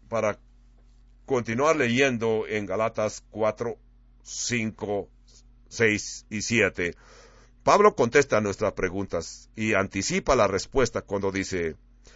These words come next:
cuando leemos y decimos, "Bueno, yo lo entendí, todo se entiende, ¿ahora qué debemos de hacer?". ¿Qué debemos de hacer ahora? Porque una cosa es que Dios nos aceptó como hijos,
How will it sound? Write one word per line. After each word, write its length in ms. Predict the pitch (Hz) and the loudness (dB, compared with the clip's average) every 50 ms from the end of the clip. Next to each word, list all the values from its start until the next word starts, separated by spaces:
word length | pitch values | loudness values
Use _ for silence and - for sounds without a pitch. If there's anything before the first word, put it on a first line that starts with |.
| - - - | -20 -4 0
cuando 240 | 127 135 139 143 | 0 2 4 6
leemos 760 | 143 147 160 208 262 285 254 175 131 127 - - - - - _ _ _ _ _ _ _ _ _ _ _ _ _ _ _ - _ - | 6 6 8 8 6 6 6 2 0 -2 -2 -8 -14 -16 -18 _ _ _ _ _ _ _ _ _ _ _ _ _ _ _ -20 _ 0
y 120 | 123 120 | 0 2
decimos, 440 | 110 107 - - 123 110 110 107 92 | 2 2 0 0 0 0 0 0 0
"Bueno, 320 | 87 110 120 156 175 147 | 2 2 2 4 2 0
yo 180 | 117 98 104 113 | 0 2 2 2
lo 80 | 117 107 | 2 2
entendí, 440 | 104 - 107 107 82 98 120 131 | 0 0 -4 -4 -2 -4 -4 -4
todo 280 | - 120 117 110 110 107 | -2 -2 -2 -2 -2 -4
se 160 | - 101 95 87 80 85 - | -4 -4 -6 -6 -6 -10 -10
entiende, 600 | 85 87 80 - 90 98 110 120 123 143 160 160 - - - - - _ - | -8 -8 -8 -6 -4 -2 -2 -2 0 -2 -2 -2 -4 -18 -20 -20 -20 _ 0
¿ahora 440 | 104 101 110 127 139 139 139 - | 4 8 10 10 10 8 6 4
qué 160 | - 117 117 113 | 6 4 4 6
debemos 420 | 110 110 123 131 139 147 143 143 | 4 4 2 0 0 0 -4 0
de 80 | 165 160 | 0 0
hacer?". 440 | 156 - 240 254 233 - - - _ _ _ _ _ _ _ _ _ _ _ _ _ - _ _ - | 0 4 4 4 4 4 0 -14 _ _ _ _ _ _ _ _ _ _ _ _ _ -20 _ _ -4
¿Qué 140 | - 190 202 | 0 0 2
debemos 360 | 196 202 190 196 190 185 175 | 4 4 4 4 2 0 0
de 80 | 160 143 | 0 0
hacer 220 | 127 151 139 131 | 0 2 0 0
ahora? 400 | 113 98 90 90 82 85 98 107 _ - _ _ _ | 0 -2 -2 -6 -8 -8 -12 -16 _ -20 _ _ _
Porque 460 | - 120 117 - 120 117 110 - - _ _ _ _ _ _ _ _ _ _ _ _ _ - - | -2 -2 -2 0 0 -2 -2 -2 -6 _ _ _ _ _ _ _ _ _ _ _ _ _ -4 -2
una 200 | 175 208 208 202 | 2 2 2 2
cosa 280 | - 190 185 - 175 | 4 2 2 2 2
es 100 | 160 - | -2 -2
que 160 | - 139 131 | 2 0 2
Dios 440 | 123 131 139 139 139 127 - - - | 2 6 6 6 4 4 0 -8 -6
nos 200 | 127 117 110 - | -2 -2 0 0
aceptó 440 | 117 98 - 104 90 - - 120 - | 0 -2 -2 -4 -6 -2 -2 -2 -2
como 200 | - 107 101 107 | -2 -4 -4 -4
hijos, 340 | 110 92 98 95 - - | -4 -4 -6 -10 -10 -12